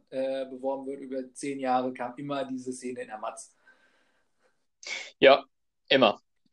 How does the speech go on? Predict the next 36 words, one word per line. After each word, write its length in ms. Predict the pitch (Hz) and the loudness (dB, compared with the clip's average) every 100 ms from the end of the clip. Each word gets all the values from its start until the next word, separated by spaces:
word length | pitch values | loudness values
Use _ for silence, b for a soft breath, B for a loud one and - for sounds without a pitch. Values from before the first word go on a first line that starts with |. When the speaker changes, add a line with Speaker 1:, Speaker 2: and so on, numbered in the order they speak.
| - | 4
Speaker 2:
Also 180 | 143 | 8
Speaker 1:
Laune 120 | 135 135 | 10 10
Speaker 2:
tatsächlich 420 | 147 147 - 113 | 10 6 4 0
Speaker 1:
zu 60 | |
machen. 100 | 113 | 2
Speaker 2:
immer. 180 | 110 95 | 2 4
Also 200 | 127 135 | 2 4
das 100 | 139 | 4
ist 160 | 147 - | 2 4
wirklich 300 | 156 135 135 | 4 6 8
auch 100 | 135 | 10
so 140 | 143 | 10
ein 100 | 131 | 8
Bild, 220 | 127 135 | 10 8
das 160 | 120 - | 8 4
kann 180 | 143 139 | 4 2
ich 140 | 139 | 4
eigentlich 180 | 123 127 | 4 6
fast 220 | 120 - | 6 8
gar 100 | 107 | 6
nicht 140 | 120 - | 6 6
vergessen, 400 | 107 104 110 123 | 8 8 4 0
Speaker 1:
Ja. 760 | - - - - - 104 107 | -6 -16 -18 -14 2 8 10
Speaker 2:
ähm, 320 | 110 110 107 - _ | 8 4 -2 -6 _
weil 160 | - 123 | 8 8
ich's 140 | 117 | 8
so 100 | 120 | 8
oft 180 | 98 - | 6 6
gesehen 260 | 110 107 110 | 4 6 8
hab. 160 | 98 - _ - B B B - | 6 0 _ -10 B B B 0
Aber 480 | 123 135 175 135 - - _ | 6 8 10 8 4 -2 _
mit 260 | 165 170 - - - | 4 4 4 -14 -18
diesem 420 | 135 175 190 202 | -6 -2 0 4
Moment, 560 | 185 147 127 156 190 | 6 6 8 6 4
den 180 | 160 160 | 2 2
du, 440 | 151 156 151 - | 4 4 4 2